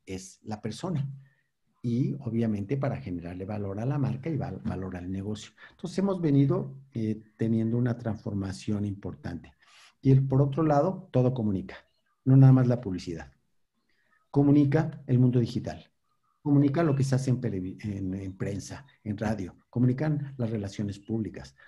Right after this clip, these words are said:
Comunica el correo directo. Comunican las experiencias.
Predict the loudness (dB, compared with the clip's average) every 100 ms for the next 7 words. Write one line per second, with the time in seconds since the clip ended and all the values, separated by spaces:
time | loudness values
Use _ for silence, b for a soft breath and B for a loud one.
0 | 0 6 6 6 2 0 -2 -2 -4 -4
1 | -4 -6 -10 -16 B B 0 4 4 2
2 | 2 2 0 -4 -8 -10 -6 -2 -2 -4
3 | -10 -12